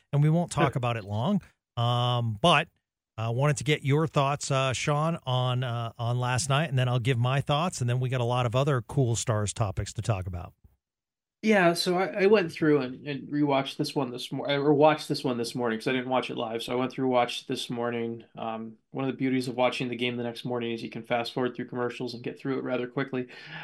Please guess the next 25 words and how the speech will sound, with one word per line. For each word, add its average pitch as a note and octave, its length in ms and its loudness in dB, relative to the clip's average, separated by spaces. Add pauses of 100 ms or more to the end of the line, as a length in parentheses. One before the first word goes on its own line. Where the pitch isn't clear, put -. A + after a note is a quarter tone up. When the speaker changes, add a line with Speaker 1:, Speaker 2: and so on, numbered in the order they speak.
(160)
Speaker 2:
Um, C3+ 400 4 (680)
and D#3+ 580 6 (380)
this - 400 4
was, E3+ 640 4
I D3+ 60 -4
mean, C#3 140 -2
it C3 40 -2
was C3 80 0
a B2+ 60 0
stinker. C#3+ 560 0 (360)
Call B2+ 280 2
it, A#2+ 120 0
call B2 540 0
a A#2+ 40 -8
spade C3 300 -2
a A#2+ 60 -2
spade. B2 400 -2
It C3 80 -4
was C3+ 80 -8
a B2+ 60 -6
stinker, C3+ 420 -2
but C#3 140 2
it C#3+ 40 2
was D3 120 2
also F3 580 4